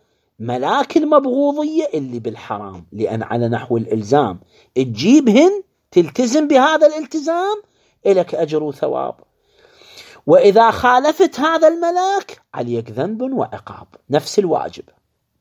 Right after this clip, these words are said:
بس هناك محبوبية، هنا مبغوضية. المك-، المكروه شنو الملاك ماله؟ بعد بين عندكم من خلال كلامنا على المستحب، هم بي مبغوضية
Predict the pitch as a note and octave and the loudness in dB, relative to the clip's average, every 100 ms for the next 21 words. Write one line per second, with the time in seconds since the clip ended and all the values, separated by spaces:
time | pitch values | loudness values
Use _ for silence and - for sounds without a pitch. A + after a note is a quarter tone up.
0 | _ _ B2 A#2 A#2 A#2 D#3+ - F#3+ F3+ | _ _ -10 -6 -4 0 0 0 -4 -2
1 | F#3+ G#3 A#3+ E3 F#2+ G#2+ G2 F#2 D2+ D2 | -2 -2 -4 -4 -8 -10 -12 -12 -12 -16
2 | C2 _ _ _ _ _ - - - _ | -20 _ _ _ _ _ -20 -20 -20 _
3 | - A#3+ B3 B3+ - - A#3 B3 A#3+ - | 4 6 6 2 -2 0 0 2 -2 -2
4 | E4+ F#4 D4 - D#4+ D#4 D4+ C#4 C4+ B3 | -2 -2 -2 -4 -4 -2 -2 0 0 -2
5 | C4 B3 A#3+ A3+ _ _ _ _ _ _ | -2 0 0 -2 _ _ _ _ _ _
6 | _ _ C3+ B2 C3 C3 F3 A#3+ A#3+ A#3 | _ _ 0 0 0 2 2 0 -4 -8
7 | - G3+ E3+ C#3+ D3 E3+ G#3+ - B3 A#3+ | -8 -8 -8 -6 -2 0 0 -2 -2 -2
8 | A#3 G3+ G3 F3 D3+ - - G#2+ - C#3 | -4 -2 -2 -2 -8 -8 -8 -10 -10 0
9 | G3+ A3 A3+ G#3 G3 F3 F#3 E3 F#3+ G#3 | 0 2 2 4 2 4 4 4 2 2
10 | A3+ B3+ C#4+ | 2 2 -4